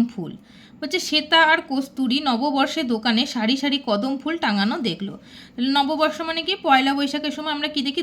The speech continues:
দোকানে সারি সারি সব কদম ফুল টাঙানো থাকে। খোঁজ নিয়ে ওরা জানলো এগুলো শোলার তৈরি। বন্ধু সুবলদের বাড়িতে নাকি তৈরি হয়। তাহলে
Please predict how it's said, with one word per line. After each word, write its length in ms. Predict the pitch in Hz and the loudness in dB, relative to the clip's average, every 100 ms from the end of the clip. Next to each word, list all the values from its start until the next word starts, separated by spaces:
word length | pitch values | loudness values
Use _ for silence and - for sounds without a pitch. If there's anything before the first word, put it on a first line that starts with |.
| 240 | -4
দোকানে 240 | 240 262 | -2 -2
সারি 260 | 320 262 247 | -2 -2 -2
সারি 180 | 240 262 | 0 -2
সব 140 | 277 349 | -2 -4
কদম 260 | 240 214 220 | -2 0 0
ফুল 160 | 220 349 285 | -2 -4 -2
টাঙানো 300 | 226 180 165 | 0 -2 -4
থাকে। 200 | 180 - - - - - - | -12 -14 -20 -20 -20 -20 -20
খোঁজ 260 | - 302 320 349 | -2 0 0 -4
নিয়ে 140 | 381 | -2
ওরা 180 | 320 311 330 | 2 2 4
জানলো 280 | 247 277 269 254 | 0 0 -2 -2
এগুলো 240 | 233 226 233 339 | -2 -2 -2 -4
শোলার 320 | - 233 233 311 262 | -2 0 0 0 -2
তৈরি। 280 | 175 123 - - - - - - | -2 -4 -12 -16 -20 -20 -16 -4
বন্ধু 280 | 247 339 311 339 | -2 -2 -2 -4
সুবলদের 520 | - 254 269 277 302 | -2 2 2 2 2
বাড়িতে 320 | 277 254 254 | 2 2 -2
নাকি 260 | 269 240 277 349 | 0 0 0 -2
তৈরি 240 | 240 185 | -2 -2
হয়। 240 | 185 185 - - - | -4 -6 -8 -12 -20
তাহলে 220 | - 233 | -4 -2